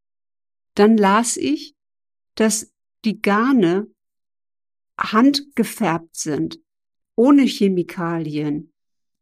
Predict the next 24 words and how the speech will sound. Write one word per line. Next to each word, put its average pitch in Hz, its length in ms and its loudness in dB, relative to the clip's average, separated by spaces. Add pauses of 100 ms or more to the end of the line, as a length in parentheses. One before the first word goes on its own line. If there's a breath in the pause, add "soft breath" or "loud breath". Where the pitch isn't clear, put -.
dass, 196 380 0
ähm, 190 180 2
das 202 180 -2
ein 202 100 0
ganz 254 420 0 (200)
puristischer 233 840 -2
Ansatz 247 560 2
ist, - 500 -6 (480)
ähm, 196 200 2
diese 208 220 2
Materialien, 208 920 2
äh, 165 160 -6
zu 180 200 -8
bekommen, 165 500 -4
diese 185 280 -4
Designs 202 720 2
zu 175 400 -2 (280)
stylen 165 840 -4 (480)
und 220 360 2 (280)
dass 208 160 -2
sie 214 120 0
das 208 240 0
in - 460 -2 (140)
Kapstadt 185 760 -4